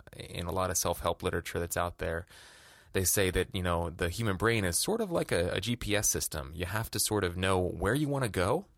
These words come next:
the, the exact address of where you wanna go, and you have to know where you are right now, the exact address of where you are. You plug that in, and then it will automatically figure out the fastest way to get there, and it will adjust in real time based on traffic, and it will tell you the first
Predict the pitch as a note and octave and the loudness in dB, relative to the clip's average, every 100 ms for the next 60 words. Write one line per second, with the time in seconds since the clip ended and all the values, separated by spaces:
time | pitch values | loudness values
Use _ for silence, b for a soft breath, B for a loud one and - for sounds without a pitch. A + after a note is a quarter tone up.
0 | _ - E2+ - F2 D#2 E2+ F#2 A#2+ - | _ -2 0 0 -2 0 0 -2 -2 -4
1 | F2+ E2+ E2+ F#2 - F2 F2 E2+ G2 G#2+ | -4 0 0 0 0 -2 0 2 0 0
2 | D2+ E2 - B B - A#2 D3 D3+ C#3 | -2 -2 -6 B B 0 2 4 4 6
3 | C#3 B2 B2 A2 - E2+ C2 - - F2 | 6 6 6 4 4 2 0 -8 -2 0
4 | F2 F2+ F2+ F2+ F2+ F2 F2 E2 - E2+ | 2 0 2 2 2 0 0 0 2 2
5 | D#2 - B B - - D#3+ C#3+ B2 G#2+ | 0 -6 B B -2 2 4 6 6 6
6 | G#2+ G#2 B B B B - G2 G2 F#2+ | 4 2 B B B B 0 4 4 4
7 | F2+ F#2 F2 - G#2 A2+ C3 B2 A2+ - | 6 6 6 4 4 6 6 6 4 4
8 | A2+ A2 - B2+ A#2 B2 E2+ - G2+ C#3+ | 4 4 2 4 6 4 0 2 2 2
9 | - B2 D3 G2+ F2 F2 E2 G2+ G#2+ F2 | 2 2 4 4 4 4 4 4 2 4
10 | G#2 F2+ F#2 F2 - G2+ F#2 F#2 - F#2 | 4 6 4 4 2 2 4 2 2 0
11 | F2 F2 F2 F#2+ F#2+ - E2 E2+ F2+ - | 2 2 0 0 -2 0 0 0 -2 0
12 | F#2+ F#2 F#2+ - G2 F#2 F#2+ E2+ - - | -2 0 0 2 2 2 2 0 -2 0
13 | F2+ F2+ - | 2 2 -2